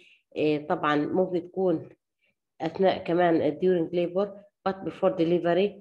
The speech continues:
يعني من أربعة وعشرين ل سبعة وثلاثين أسبوع ممكن تكون suspected placenta previa اللي هي انزراع المشيمة في، آه، أسفل الرحم، abruption placenta إنه انفصال مبكر للمشيمة،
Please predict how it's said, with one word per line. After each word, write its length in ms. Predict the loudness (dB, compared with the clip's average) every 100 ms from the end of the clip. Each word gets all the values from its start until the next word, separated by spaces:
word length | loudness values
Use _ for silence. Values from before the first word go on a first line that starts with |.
| -20 _ _ -4
يعني 240 | 0 2
من 240 | 2 2 0
أربعة 300 | 0 0 -2
وعشرين 520 | -4 -4 -4 -2 -2
ل 60 |
سبعة 340 | -4 -4 -4 -2
وثلاثين 400 | -4 0 0 0
أسبوع 640 | -4 -4 0 2 0 -6 -20 _ -2
ممكن 240 | 0 0 -2
تكون 220 | -2 -4
suspected 640 | -4 -8 -2 -4 -2 -2
placenta 540 | 2 4 4 2 2 0
previa 640 | 2 4 4 4 2 2
اللي 140 | -2 0
هي 280 | 2 2 0
انزراع 460 | -2 -2 0 0
المشيمة 680 | -2 -4 -2 0 2 0 -4 _ _ _ -6
في، 340 | -2 0 0
آه، 760 | -2 0 0 -2 -2 -4 -4 -4
أسفل 300 | -4 -2 -2
الرحم، 500 | 0 -2 -4 -2 -4 -6 -20 -20 -6 -4
abruption 440 | 0 0 0 -6 -2
placenta 460 | -2 0 0 2
إنه 180 | 0 0
انفصال 460 | -2 -4 -2 0 0
مبكر 460 | 0 -4 -4 -4
للمشيمة، 840 | -2 0 0 -2 -4 -4 0 0